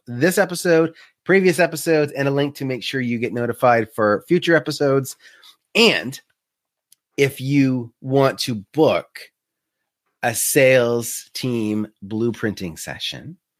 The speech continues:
where I will guide you step by step through an analysis of your existing sales team or existing sales process and identify where we can fill the gaps and move the needle for you. You can book that as well at sales team rescue dot com.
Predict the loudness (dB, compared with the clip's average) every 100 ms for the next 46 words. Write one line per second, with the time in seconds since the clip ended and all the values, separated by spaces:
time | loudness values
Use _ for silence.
0 | _ _ _ -4 0 2 2 -2 0 2
1 | 4 2 0 -4 0 0 0 2 0 0
2 | 0 0 -2 -14 _ -2 0 2 2 2
3 | 2 0 0 -2 0 2 0 0 -4 -2
4 | -4 0 -2 -2 -2 -2 -4 -6 -12 -4
5 | -4 -2 -2 -2 2 0 0 -2 2 2
6 | 0 -8 -8 -14 -18 _ _ _ _ -20
7 | -12 -2 0 2 2 2 4 4 4 2
8 | 4 6 6 4 2 -4 _ _ _ _
9 | -8 -4 0 2 2 2 2 2 0 -8
10 | -12 _ _ -8 -4 -2 0 0 -2 -4
11 | -4 -4 -6 -10 -20 _ _ _ -20 _
12 | -4 0 2 4 4 4 4 4 2 2
13 | 2 2 0 -2 -2 -2 -2 -2 -4 -8
14 | -8 -10 -12 -20 -20